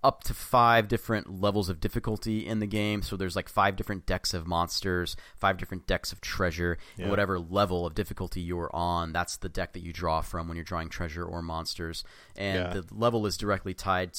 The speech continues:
Speaker 1: to which board you're on. So, like, if there's
Speaker 2: Yeah,
Speaker 1: five
Speaker 2: it's, like,
Speaker 1: boards,
Speaker 2: how far you progress into the
Speaker 1: right,
Speaker 2: dungeon.
Speaker 1: yeah. So the further into the dungeon you are, the more difficult it gets, but also the better the loot is.
Speaker 2: Yep. Um, so let's talk a little bit about this game and <laughs> and how we feel about it.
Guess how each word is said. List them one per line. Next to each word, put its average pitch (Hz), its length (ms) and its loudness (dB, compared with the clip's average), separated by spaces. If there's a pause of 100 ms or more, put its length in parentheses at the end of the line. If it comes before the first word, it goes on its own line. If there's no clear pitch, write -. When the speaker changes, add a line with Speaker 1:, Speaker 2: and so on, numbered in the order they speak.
Speaker 1:
to 95 200 -4
which 92 260 -4
board 85 400 -2
you're 78 180 -4
on. 78 180 -4
So, - 160 -2
like, 95 160 -2
if 90 80 -8
there's 95 160 -2
Speaker 2:
Yeah, - 60 -6
Speaker 1:
five 98 140 6
Speaker 2:
it's, 92 100 0
like, 104 140 8
Speaker 1:
boards, 101 340 2
Speaker 2:
how 123 160 8
far 110 260 6
you 95 140 0
progress 90 460 0
into 85 180 -2
the 82 100 -2
Speaker 1:
right, 110 220 4
Speaker 2:
dungeon. 85 260 -2
Speaker 1:
yeah. 104 280 2
So - 140 0
the 113 60 0
further 127 280 4
into 117 100 2
the 104 60 -2
dungeon 98 280 -2
you 92 160 -2
are, 92 220 2
the 90 180 -6
more 104 160 -2
difficult 95 420 -4
it 87 60 -8
gets, - 200 -6
but - 140 2
also 92 220 0
the 87 60 -8
better 90 200 -2
the 82 100 -8
loot 80 260 -8
is. 85 320 -6 (360)
Speaker 2:
Yep. - 180 -10 (220)
Um, 95 640 2 (140)
so 147 800 6 (160)
let's - 200 -2
talk 165 180 2
a 165 60 -2
little 117 180 4
bit 98 120 4
about 95 220 2
this 95 180 -2
game 92 280 -2
and 90 280 -4 (520)
<laughs> - 460 2
and 135 180 4
how 127 140 6
we 123 140 4
feel 127 220 -2
about 87 280 2
it. 85 120 -2